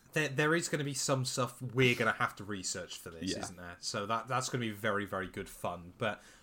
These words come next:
Speaker 1: of course, yeah, you know, if you do want to enjoy it, make sure you leave a like, get yourself subscribed if you're here on YouTube. Of course, if you're watching on all our various other platforms as well,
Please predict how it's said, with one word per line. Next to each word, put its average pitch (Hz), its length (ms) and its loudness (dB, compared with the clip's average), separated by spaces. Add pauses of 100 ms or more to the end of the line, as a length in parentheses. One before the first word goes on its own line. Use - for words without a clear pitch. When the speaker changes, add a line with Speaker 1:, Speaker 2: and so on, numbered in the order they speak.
Speaker 1:
of 139 160 0
course, 151 240 4
yeah, 113 80 4
you 92 100 -6
know, 107 120 -2
if - 120 2
you - 60 4
do 240 100 6
want 214 260 4
to - 80 -2
enjoy 156 200 2
it, 175 120 -4
make 196 200 0
sure - 160 0
you 165 180 0
leave 143 160 0
a - 20 0
like, 127 200 2
get 139 100 -2
yourself - 300 -2
subscribed 120 460 -2
if 110 120 -6
you're 120 80 -6
here 120 180 -2
on 107 140 -6
YouTube. 110 420 -8
Of 143 120 -12
course, 147 200 0
if 151 80 -2
you're 147 120 0
watching 151 480 2 (360)
on 139 220 4
all 185 300 6
our 123 120 6
various 113 540 2
other 110 160 0
platforms 101 680 -4
as 95 120 -8
well, 107 280 -4